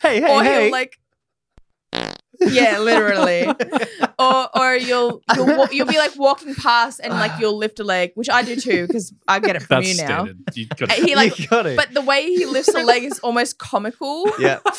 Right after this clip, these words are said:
Speaker 1: yeah.
Speaker 2: <laughs> And he just
Speaker 1: You got
Speaker 2: lets it rip.
Speaker 1: You gotta do a pirouette,
Speaker 2: Or
Speaker 1: you know?
Speaker 2: I'll be talking and he'll interrupt me. He's like, "Wait, wait, wait." And then lets one rip. <laughs>
Speaker 1: Wait, did you hear that?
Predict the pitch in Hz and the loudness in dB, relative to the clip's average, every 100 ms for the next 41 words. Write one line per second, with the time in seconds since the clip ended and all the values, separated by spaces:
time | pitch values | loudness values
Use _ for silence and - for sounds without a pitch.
0 | - 392 175 156 - 214 247 240 240 247 | -4 0 0 0 -4 -2 0 2 0 -2
1 | 220 233 240 - 285 220 220 233 269 302 | 0 2 2 -2 -2 0 2 4 2 2
2 | 208 220 190 - 190 165 151 160 - - | 0 2 0 0 -2 -2 -2 -4 -6 0
3 | 269 277 285 330 - 285 269 277 269 285 | 4 4 2 -6 0 2 0 -2 -8 -6
4 | 247 254 277 262 277 277 285 277 320 302 | -6 -6 -6 -6 -6 -6 -6 -4 -4 -4
5 | 302 302 - _ _ _ _ _ _ _ | -2 -4 -4 _ _ _ _ _ _ _
6 | 220 220 202 - - 214 - 170 175 156 | -2 -2 -4 -10 -10 -8 -2 -4 -2 -8
7 | - _ - 131 127 160 160 240 | -10 _ -2 0 2 2 0 -2